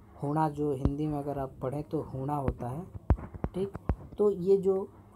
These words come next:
threaten करने start कर दिए थे उधर से मार धाड़ और attack करना start कर दिया था, तो ये ज़्यादा उसी सब में busy हो जाते थे उधर लड़ाई करने, तो इनका जो है expansion वगैरह, reforms वगैरह नहीं मिलेंगे। इन्होंने जो है नालंदा महावीरा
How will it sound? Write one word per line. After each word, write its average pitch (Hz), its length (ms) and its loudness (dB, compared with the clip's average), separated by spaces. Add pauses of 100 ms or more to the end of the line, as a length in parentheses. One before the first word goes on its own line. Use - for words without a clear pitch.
(200)
threaten 165 320 4
करने 180 260 0
start 170 320 0
कर 175 120 2
दिए 170 140 2
थे 175 100 0
उधर 170 160 2
से 170 140 -2
मार 165 300 2
धाड़ 156 300 -2
और 160 160 -2
attack 147 380 -2
करना 156 220 -4
start 147 260 -6
कर 151 140 -4
दिया 147 140 -2
था, 175 200 -4 (400)
तो 180 60 -2
ये 180 120 2
ज़्यादा 160 360 2
उसी 165 300 0
सब 170 140 2
में 170 200 0
busy 147 220 0
हो 147 120 4
जाते 135 380 -2
थे 143 60 0
उधर 143 340 -2
लड़ाई 143 280 0
करने, 151 260 -2
तो 175 120 -4
इनका 165 280 0
जो 156 120 0
है 160 160 2
expansion 143 540 -2
वगैरह, 147 360 0
reforms 147 460 -2
वगैरह 147 220 0
नहीं 196 180 0
मिलेंगे। 135 380 0 (560)
इन्होंने 180 320 2
जो 175 180 -4
है 185 260 0 (1120)
नालंदा 156 540 6
महावीरा 151 680 4